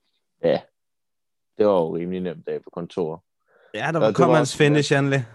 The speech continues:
Speaker 1: Var det for, ja, var det Dominic Cruz igen? Jeg kan ikke huske det, men der var også en af dem, der sagde sådan der, øh,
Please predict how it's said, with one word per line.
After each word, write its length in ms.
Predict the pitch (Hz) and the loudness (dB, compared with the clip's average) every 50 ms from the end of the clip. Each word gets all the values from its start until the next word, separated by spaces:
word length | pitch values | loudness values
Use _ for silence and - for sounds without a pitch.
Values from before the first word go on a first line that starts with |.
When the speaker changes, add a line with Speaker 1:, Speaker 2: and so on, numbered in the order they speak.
| - - - _ _ _ _ _ _ _ _ _ _ | -20 -20 -20 _ _ _ _ _ _ _ _ _ _
Speaker 1:
Var 180 | 98 104 101 101 | -8 -6 -4 -4
det 180 | 104 101 - _ _ _ - | -6 -8 -12 _ _ _ -16
for, 300 | 113 - - - - 107 | -16 -16 -16 -16 -12 -8
ja, 200 | 107 110 110 104 - _ _ - | -6 -6 -6 -8 -10 _ _ -8
var 80 | 113 107 | -8 -8
det 140 | 104 - - | -6 -4 -4
Dominic 300 | 123 131 151 151 143 - | -4 -4 -4 -6 -8 -6
Cruz 300 | - 160 165 160 - 165 | -4 -4 -4 -4 -4 -8
igen? 320 | 139 - 160 160 156 127 | -8 -6 -6 -6 -6 -6
Jeg 120 | 101 101 | -6 -6
kan 80 | 92 101 | -6 -8
ikke 120 | 92 _ | -12 _
huske 240 | - 107 101 - - | -8 -8 -8 -8 -6
det, 80 | 101 101 | -6 -4
men 120 | 107 104 123 | -4 -2 -2
der 60 | 123 | 0
var 100 | 120 113 | 0 2
også 220 | 113 120 - 135 | 0 0 0 -2
en 140 | 127 117 110 | -2 -2 -2
af 140 | 107 104 - | -2 -4 -4
dem, 180 | - 113 101 | -4 -8 -8
der 80 | - 101 | -8 -8
sagde 320 | - - 104 101 101 101 | -6 -4 -4 -2 -2 -4
sådan 160 | 95 110 104 101 | -4 -6 -4 -2
der, 160 | 101 95 87 - _ _ _ _ _ _ _ - - | -2 -2 -4 -6 _ _ _ _ _ _ _ -8 -2
øh, 280 | - 110 110 107 107 | 2 2 4 2 2